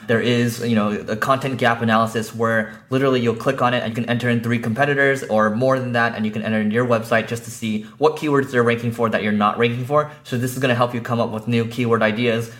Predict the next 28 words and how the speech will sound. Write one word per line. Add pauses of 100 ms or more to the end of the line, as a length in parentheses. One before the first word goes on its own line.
not
just
for
content,
but
also
paid
advertising
as
well.
So (280)
Ahrefs
is
just
getting
better
and
better.
I'm,
I'm
constantly
impressed
on (540)
the
stuff
that
they're
doing.